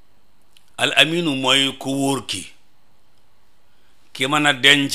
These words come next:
ay secret, mën a denc xaalis, mën a denc ay wax, mën a denc ay mbóot, kooku mooy al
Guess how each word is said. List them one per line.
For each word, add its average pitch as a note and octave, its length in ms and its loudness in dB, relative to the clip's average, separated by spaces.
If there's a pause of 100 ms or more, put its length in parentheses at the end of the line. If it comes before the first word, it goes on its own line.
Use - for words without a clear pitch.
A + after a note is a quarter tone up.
ay B2+ 160 2
secret, A#2+ 500 0 (1500)
mën A#2+ 180 -4
a C3 60 4
denc C3 340 2 (220)
xaalis, B2 400 4 (1040)
mën A#2 200 -2
a B2 60 4
denc B2+ 440 2
ay C3+ 160 6
wax, C3 200 2 (800)
mën B2 160 -2
a B2 60 0
denc B2 300 -2 (120)
ay C3 140 0
mbóot, C3 340 -2 (500)
kooku A#2+ 300 -10
mooy A#2+ 260 -4
al A2 140 -6